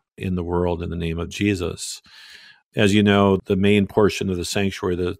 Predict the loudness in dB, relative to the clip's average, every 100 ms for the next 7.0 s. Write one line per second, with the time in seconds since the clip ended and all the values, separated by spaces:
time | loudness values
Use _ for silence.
0 | 0 4 4 0 -4 -6 -6 -8 -6 -6
1 | -4 -2 -2 -2 -2 0 -2 -4 -10 _
2 | _ _ -20 _ -12 -2 0 0 0 -2
3 | -4 -6 -14 -10 -4 0 0 0 0 0
4 | -4 -2 -2 -2 -2 -2 -2 -6 -2 0
5 | 0 -2 0 0 0 -2 -4 -10 -20 _
6 | _ _ _ _ _ 0 4 4 2